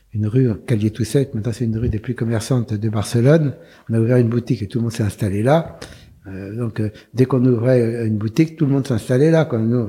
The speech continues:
on a dû acheter toute la rue, d'ailleurs. <laughs> Mais le phénomène Renoma était que en, en Italie, euh, via Monte Napoleon, on a commencé à ouvrir la boutique là, tout le monde s'est installé là, il y avait rien,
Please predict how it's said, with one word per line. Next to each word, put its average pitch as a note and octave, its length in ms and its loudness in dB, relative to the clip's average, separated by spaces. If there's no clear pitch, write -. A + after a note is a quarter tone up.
on A2+ 60 -4
a A#2 80 -4
dû A#2 140 0
acheter A2 200 -4
toute G#2 180 -8
la A#2+ 80 -2
rue, D#3 140 -2
d'ailleurs. G2 300 -10
<laughs> - 360 0
Mais G#2+ 160 2
le A#2 120 -2
phénomène C3 420 2
Renoma B2+ 440 2
était C3+ 220 -2
que G#2 360 -4
en, B2 180 0
en A#2 220 -2
Italie, C3 600 2
euh, G#2+ 300 0
via A#2 260 0
Monte A#2+ 220 0
Napoleon, A#2 680 2
on A2 60 -2
a A2 60 -4
commencé A2 280 -4
à A#2 60 2
ouvrir G#2+ 220 -2
la A2 100 -4
boutique A2 340 -6
là, C3 140 -2
tout C#3 140 -2
le B2 40 2
monde C3 120 0
s'est A#2+ 100 -2
installé A#2 320 -2
là, B2+ 320 -2
il A2 60 -4
y - 20 0
avait A#2 140 -2
rien, D#3 280 2